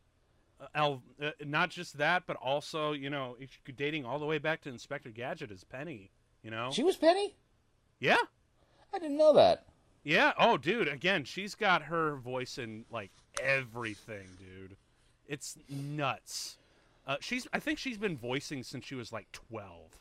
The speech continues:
Speaker 2: Yeah, she did mention that, that she's been doing it since she was twelve. I had
Speaker 1: Although
Speaker 2: some
Speaker 1: I
Speaker 2: intera-,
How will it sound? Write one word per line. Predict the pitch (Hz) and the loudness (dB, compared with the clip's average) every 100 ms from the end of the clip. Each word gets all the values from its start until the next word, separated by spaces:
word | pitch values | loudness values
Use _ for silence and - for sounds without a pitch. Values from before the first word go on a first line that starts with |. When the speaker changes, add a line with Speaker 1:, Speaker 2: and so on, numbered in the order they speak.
| - | 0
Speaker 2:
Yeah, | - 98 | 6 6
she | - | 4
did | 127 147 | 0 4
mention | 143 120 | 2 2
that, | 110 107 - | 2 2 2
that | 98 | -4
she's | - 107 87 | -4 -6 -2
been | 104 | -2
doing | 101 98 | 0 0
it | 90 | -2
since | 92 | -8
she | 90 | -8
was | 85 | -6
twelve. | - 85 78 - _ _ _ _ - - - _ _ _ _ _ _ _ _ _ _ _ _ _ _ _ _ _ _ _ _ _ - | 0 2 2 -2 _ _ _ _ -20 -20 -20 _ _ _ _ _ _ _ _ _ _ _ _ _ _ _ _ _ _ _ _ _ 0
I | 196 | 4
had | 185 | 8
Speaker 1:
Although | |
Speaker 2:
some | 339 | 8
Speaker 1:
I | |
Speaker 2:
intera-, | - | 8